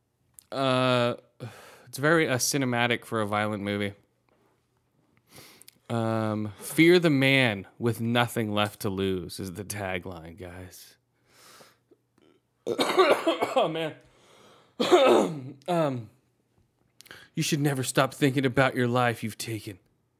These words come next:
That's the price you take for it." So at one point, somebody, like, a, a kid gets shot. There's a lot of weird shit that happens in this movie, man.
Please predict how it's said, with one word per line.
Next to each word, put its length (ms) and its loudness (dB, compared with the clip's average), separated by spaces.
That's 240 0
the 100 -4
price 380 0
you 80 -6
take 280 -2
for 160 -2
it." 60 -4
So 120 2
at 140 2
one 240 2
point, 320 0
somebody, 360 0
like, 240 -2
a, 500 -2
a 40 -14
kid 220 -6
gets 200 -8
shot. 360 -6
There's 100 -16
a 40 -6
lot 220 0
of 80 2
weird 220 4
shit 180 -2
that 100 0
happens 320 0
in 80 -4
this 80 -8
movie, 260 -8
man. 140 -16